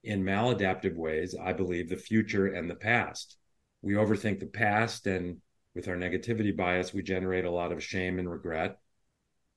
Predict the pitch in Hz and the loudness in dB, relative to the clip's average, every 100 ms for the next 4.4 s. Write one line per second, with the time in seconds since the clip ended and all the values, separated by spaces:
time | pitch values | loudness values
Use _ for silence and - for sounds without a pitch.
0 | - 95 87 80 _ - - 131 151 - | -6 -2 -2 -6 _ -2 6 8 8 2
1 | - - _ _ _ _ _ - 95 95 | -6 -18 _ _ _ _ _ -4 0 2
2 | 98 110 104 98 107 95 92 147 185 151 | 6 6 6 2 0 0 -2 2 2 4
3 | 101 92 90 90 80 95 90 - 92 95 | 2 4 4 2 2 0 0 0 0 4
4 | 110 110 101 | 4 4 2